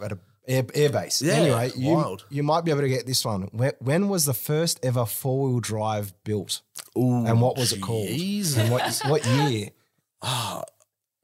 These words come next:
Speaker 2: was it the Ooh, fuck. It's gonna be something obscure. These
Speaker 1: And it was actually what you were saying before about the other question. It's down that tra-, down that track.
Speaker 2: Down,
Speaker 1: Down
Speaker 2: yeah,
Speaker 1: that,
Speaker 2: way
Speaker 1: yeah,
Speaker 2: down.
Speaker 1: way, way before F-, F one was ever invented.
Speaker 2: Yeah.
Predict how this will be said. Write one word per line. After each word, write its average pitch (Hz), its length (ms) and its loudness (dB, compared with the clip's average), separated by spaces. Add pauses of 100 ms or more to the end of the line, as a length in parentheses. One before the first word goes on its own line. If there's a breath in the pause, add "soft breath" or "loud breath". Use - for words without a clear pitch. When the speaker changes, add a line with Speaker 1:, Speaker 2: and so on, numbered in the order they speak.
Speaker 2:
was 147 140 -4
it - 140 -2
the - 60 -16 (240)
Ooh, 135 400 0
fuck. 107 960 -6
It's 120 140 0
gonna 180 180 0
be 131 120 0
something 127 500 -2
obscure. 90 640 -4
These 113 260 -4 (220 loud breath)
Speaker 1:
And 120 140 4
it 131 40 2
was 127 100 -2
actually 147 360 0
what 107 200 -6
you 104 160 -6
were 98 80 -6
saying 101 380 -2
before 101 240 -8
about 90 160 -8
the 95 60 -8
other 95 120 -8
question. 98 380 -8
It's 95 180 -12
down 101 340 -6
that 92 220 -12
tra-, - 240 -6 (140)
down 147 240 0
that 131 160 -2
track. - 460 -6
Speaker 2:
Down, 131 260 0
Speaker 1:
Down 117 100 2
Speaker 2:
yeah, - 160 2
Speaker 1:
that, 120 100 0
Speaker 2:
way 127 260 2
Speaker 1:
yeah, 110 60 -2 (180)
Speaker 2:
down. - 20 0
Speaker 1:
way, 131 240 2
way 127 260 -2
before 120 440 -2
F-, - 200 -10
F 123 180 -6
one 104 200 -2
was 101 140 -4
ever 92 180 -8
invented. 110 260 -2
Speaker 2:
Yeah. 123 320 -2